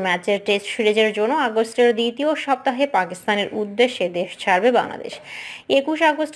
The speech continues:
থেকে রাওয়ালপিন্ডিতে শুরু হবে সিরিজের প্রথম টেস্ট। তিরিশ আগস্ট থেকে করাচিতে দ্বিতীয় ও শেষ টেস্ট খেলতে নামবে দুই দল। পাকিস্তানের বিপক্ষে টেস্ট সিরিজের পর দুই টেস্ট ও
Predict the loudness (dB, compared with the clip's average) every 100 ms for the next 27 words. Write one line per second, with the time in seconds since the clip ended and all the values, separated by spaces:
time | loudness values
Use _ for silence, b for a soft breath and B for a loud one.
0 | 0 2 4 4 4 2 -2 -6 -2 -2
1 | 0 2 2 0 0 -2 -2 -4 -2 -2
2 | -2 -6 -8 -10 -10 -16 B B B 0
3 | 4 4 4 2 0 -6 0 0 0 2
4 | 4 4 0 -2 -2 0 -2 0 4 4
5 | 4 4 2 2 0 0 0 0 2 0
6 | -4 0 0 0 -2 -4 -8 -12 -2 -2
7 | -2 -2 0 0 -2 0 0 2 0 4
8 | 2 2 -2 -2 0 0 2 4 4 4
9 | 0 -2 2 2 2 -4